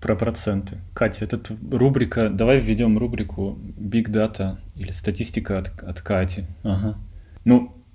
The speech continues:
помнишь, мы в первом выпуске говорили, как, э,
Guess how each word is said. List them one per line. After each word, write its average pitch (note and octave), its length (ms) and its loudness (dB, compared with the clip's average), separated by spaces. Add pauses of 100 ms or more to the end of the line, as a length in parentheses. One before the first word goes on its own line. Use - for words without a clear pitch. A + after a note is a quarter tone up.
(240)
помнишь, C#3 340 2
мы G#2+ 120 4
в - 100 -8
первом G#2 280 4
выпуске - 400 -2
говорили, F#2+ 760 0
как, - 480 -2 (580)
э, G2+ 200 -6